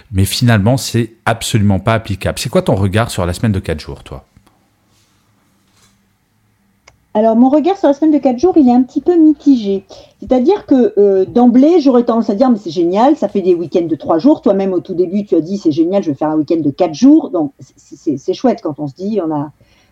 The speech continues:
Speaker 2: trois jours d'affilée. » Bon. Après, ma question, elle est, euh, comment est-ce qu'on arrive à organiser son travail sur quatre jours ? Ça veut dire que, euh, je,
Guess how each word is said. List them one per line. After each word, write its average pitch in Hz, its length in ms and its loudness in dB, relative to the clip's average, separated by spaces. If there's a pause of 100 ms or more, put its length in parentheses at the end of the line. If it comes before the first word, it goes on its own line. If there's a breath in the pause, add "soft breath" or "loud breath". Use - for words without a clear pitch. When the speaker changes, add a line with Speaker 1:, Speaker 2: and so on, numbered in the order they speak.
(120)
Speaker 2:
trois 208 220 0
jours 190 220 0
d'affilée. » 226 880 -2 (220)
Bon. 320 140 -6 (380)
Après, 311 520 0 (460)
ma 220 220 -2
question, 262 440 0 (260)
elle 214 220 0
est, 294 260 2 (420 soft breath)
euh, 196 200 -2
comment 302 260 4
est-ce 285 140 0
qu'on 247 140 0
arrive 233 220 0
à - 60 4
organiser 220 440 -2
son 208 160 -8
travail 226 360 -4
sur 202 200 -14
quatre 202 300 -4
jours ? 254 300 -4
Ça - 120 -8
veut 202 80 -4
dire 233 220 -4
que, 190 320 -2 (480 soft breath)
euh, 175 480 -6 (100)
je, 180 100 -12